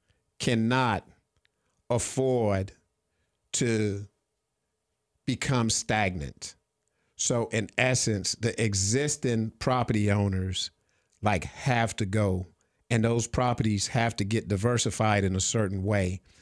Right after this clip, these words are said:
And I'll show you a good example right here in Tampa, right there in Tampa Park on Palm and Florida Avenue, no, on Palm and Tampa Street.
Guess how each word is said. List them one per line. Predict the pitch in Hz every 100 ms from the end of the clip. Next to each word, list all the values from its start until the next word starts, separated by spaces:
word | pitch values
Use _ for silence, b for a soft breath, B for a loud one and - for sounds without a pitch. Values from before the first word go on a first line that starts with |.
| b b
And | 117
I'll | 120 113
show | -
you | 131 117
a |
good | 104 127
example | 110 101 123 110 107
right | 113 107
here | 117
in | 110
Tampa, | - 123 120 - 92 95 _ _ b b b -
right | 131 117
there | 131 123
in | 117 113 110 - _ _ _ _ -
Tampa | 135 127 98
Park | - 135 113 110 - _ _ _ _ _ _
on | 117 104
Palm | 92 - 131 131 131 127 -
and | 117 107
Florida | 131 131 120
Avenue, | 120 120 120 113 110 104 104 _ _ _ _ -
no, | 127
on | 127 98 _
Palm | 156 143 139
and | 123 110
Tampa | 143 139 127
Street. | - - 104 95